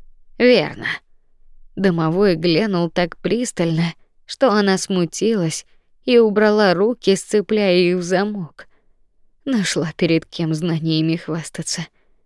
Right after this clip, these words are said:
«Вижу, тот, кто тебя учил, делал это на совесть. Жила-поживала себе девь,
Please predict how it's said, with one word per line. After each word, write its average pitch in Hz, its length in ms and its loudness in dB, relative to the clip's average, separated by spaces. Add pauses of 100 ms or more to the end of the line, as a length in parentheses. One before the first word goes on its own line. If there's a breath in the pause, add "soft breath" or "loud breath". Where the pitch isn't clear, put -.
(460)
«Вижу, 254 540 4
тот, 240 240 4
кто 262 180 4
тебя 196 380 4
учил, 226 480 4 (560)
делал 175 600 4
это 247 240 2
на 208 180 0
совесть. - 580 -10 (680)
Жила-поживала 170 1040 2
себе 175 360 2
девь, 185 480 0